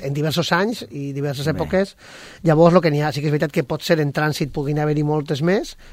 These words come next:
Speaker 1: però es parla d'aquest número d'embarcacions.
Speaker 2: Bueno, a l'estiu això es reprodueix com, com pebrassos.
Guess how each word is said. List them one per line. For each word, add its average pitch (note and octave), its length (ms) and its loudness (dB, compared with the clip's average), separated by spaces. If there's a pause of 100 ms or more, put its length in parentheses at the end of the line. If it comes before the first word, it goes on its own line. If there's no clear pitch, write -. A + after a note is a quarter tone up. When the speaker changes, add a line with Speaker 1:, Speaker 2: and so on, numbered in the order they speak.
Speaker 1:
però D#3 140 -4
es - 80 -8
parla D#3 260 -2
d'aquest D#3 220 -2
número D#3 320 -2
d'embarcacions. C#3+ 800 -6
Speaker 2:
Bueno, B2+ 160 -2
a A#2 60 0
l'estiu B2+ 340 -2
això B2+ 240 -2
es - 80 -8
reprodueix B2+ 320 -4
com, A#2 560 -2
com A2 160 -6
pebrassos. G#2 480 -6